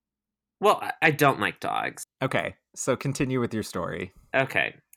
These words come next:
Speaker 1: Um, anyway, so then afterwards, I had this amazing time.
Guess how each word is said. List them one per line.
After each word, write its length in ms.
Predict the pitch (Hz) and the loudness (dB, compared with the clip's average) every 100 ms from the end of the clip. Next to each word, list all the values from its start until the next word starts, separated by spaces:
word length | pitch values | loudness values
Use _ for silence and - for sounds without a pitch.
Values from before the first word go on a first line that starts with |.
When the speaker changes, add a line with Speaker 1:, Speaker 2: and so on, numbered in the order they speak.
| _ | _
Speaker 1:
Um, 440 | 170 170 151 139 - _ _ _ _ _ _ | 6 6 6 2 -4 _ _ _ _ _ _
anyway, 440 | 180 180 127 98 - | 4 6 6 4 4
so 180 | 165 | 4
then 300 | 160 185 180 - | 6 6 4 4
afterwards, 560 | 202 262 - 139 120 - | 4 4 4 4 4 4
I 100 | 156 | 4
had 160 | 190 160 | 4 4
this 160 | 139 | 2
amazing 460 | 123 120 139 175 190 | 2 4 4 2 0
time. 540 | 147 135 131 131 135 | 2 4 6 4 2